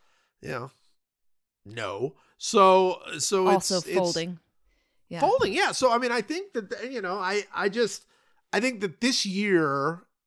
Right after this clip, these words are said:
Speaker 1: if I could make an early prediction, and of course, there's, I can't even make an early prediction that they're gonna play, much less an early prediction about how this thing is gonna lay out. But it really does feel to me that this year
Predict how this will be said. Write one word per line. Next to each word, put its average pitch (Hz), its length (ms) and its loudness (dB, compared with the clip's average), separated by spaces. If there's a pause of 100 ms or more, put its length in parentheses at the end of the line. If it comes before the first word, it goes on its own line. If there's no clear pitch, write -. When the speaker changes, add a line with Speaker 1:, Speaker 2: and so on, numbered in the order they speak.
(240)
Speaker 1:
if 151 200 -10
I 165 80 0
could 160 160 -6
make 160 160 -4
an 143 100 -10 (100)
early 165 280 4
prediction, 160 420 -2
and 147 80 -8
of 156 100 -10
course, 175 200 -4
there's, 175 200 -4 (1120)
I 143 80 -6
can't 180 220 -4
even 160 140 -6
make 156 160 -6
an 135 80 -12
early 147 280 -6
prediction 147 360 -10
that 120 100 -12
they're 127 100 -10
gonna 120 200 -12
play, - 640 -8 (360)
much 165 300 -4
less 147 240 -6
an 135 80 -10
early 131 200 -8
prediction 131 420 -10
about 113 320 -12 (200)
how 135 200 -6
this 127 180 -10
thing 123 140 -14
is 113 120 -18
gonna 113 160 -18
lay 123 160 -10
out. 160 300 -4 (460)
But 190 140 4
it 196 60 6
really 269 440 0
does 220 240 4
feel 214 260 -2
to 185 80 -2
me 160 160 -4
that 135 320 -12
this 190 260 -4
year 160 560 -4